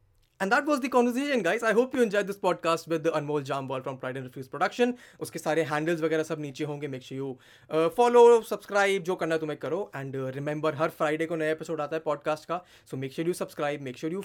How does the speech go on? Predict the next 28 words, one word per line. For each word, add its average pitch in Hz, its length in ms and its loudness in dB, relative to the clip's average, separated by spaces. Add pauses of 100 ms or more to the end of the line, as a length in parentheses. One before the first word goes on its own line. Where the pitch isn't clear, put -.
follow, 147 340 0
make 123 100 -12
sure 165 140 -4
you 196 120 -2
leave 190 180 -2
us 202 60 -2
a 196 140 0
review 170 400 2 (140)
on 143 180 0
Apple 143 240 -8
Podcast 143 360 -6
या 160 40 -6
जहाँ 139 160 -8
भी 147 80 -10
तुम 147 100 -6
दे 135 100 -8
सकते 135 260 -6
हो। 196 140 -2 (440)
And, 123 160 -10
uh, 117 340 -8
I 120 60 -10
will 123 80 -8
see 131 100 -14
you 131 60 -10
in 131 60 -8
the 143 60 -8
next 214 180 -10
one। 220 80 -12